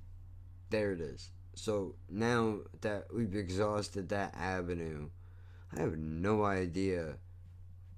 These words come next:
what the hell I'm gonna talk about to finish up this hour. Because I had shit, I have shit already recorded,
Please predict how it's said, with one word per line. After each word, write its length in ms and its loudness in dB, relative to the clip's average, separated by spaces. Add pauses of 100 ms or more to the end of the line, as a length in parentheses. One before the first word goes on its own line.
(140)
what 260 2
the 80 2
hell 320 4
I'm 240 4
gonna 320 2 (400)
talk 320 0
about 460 -2 (500)
to 100 2
finish 440 4
up 120 0 (100)
this 300 -2
hour. 420 0 (640)
Because 400 4 (220)
I 140 6
had 500 8
shit, 480 0 (440)
I 120 6
have 420 8
shit 380 -4 (880)
already 400 8
recorded, 840 6